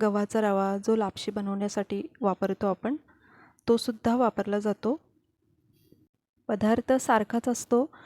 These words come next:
फक्त प्रत्येक ठिकाणी बनवण्याची पद्धत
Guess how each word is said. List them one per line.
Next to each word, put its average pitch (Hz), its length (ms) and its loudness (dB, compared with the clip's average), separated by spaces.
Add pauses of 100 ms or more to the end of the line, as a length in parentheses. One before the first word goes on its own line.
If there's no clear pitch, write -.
(220)
फक्त 226 300 -2 (200)
प्रत्येक 220 400 -2
ठिकाणी 220 500 -4 (320)
बनवण्याची 208 600 0
पद्धत 202 540 -2